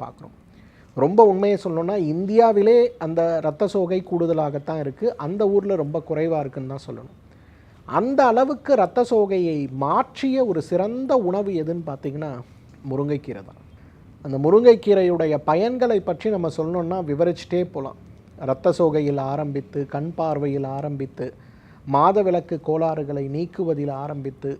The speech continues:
உடல் புத்துணர்ச்சி அளிப்பதில் ஆரம்பித்து, ஈரல் கழிவுகளை வெளியேற்றி, பித்தப்பை கழிவுகளை வெளியேற்றக்கூடியதில் ஆரம்பித்து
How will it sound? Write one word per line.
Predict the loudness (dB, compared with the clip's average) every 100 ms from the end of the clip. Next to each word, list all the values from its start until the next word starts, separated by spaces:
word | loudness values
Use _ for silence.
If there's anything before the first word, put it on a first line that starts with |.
| -8
உடல் | -4 0 -2 -2
புத்துணர்ச்சி | -8 -8 -4 -4 -6 -6 -4
அளிப்பதில் | -4 -8 -6 -6 -6
ஆரம்பித்து, | -8 -8 -8 -10 -8 -10 -12 -18 -6
ஈரல் | -2 4 4 4
கழிவுகளை | 2 0 2 0 0 0 -2 -2
வெளியேற்றி, | -4 -4 -4 -6 -6 -6
பித்தப்பை | -4 -6 -2 -2 0 0
கழிவுகளை | 2 0 0 -2 0 0 0
வெளியேற்றக்கூடியதில் | -2 -2 -4 -6 -10 -8 -6 -4 -4 -2 -2 -4
ஆரம்பித்து | -6 -6 -8 -8 -10 -12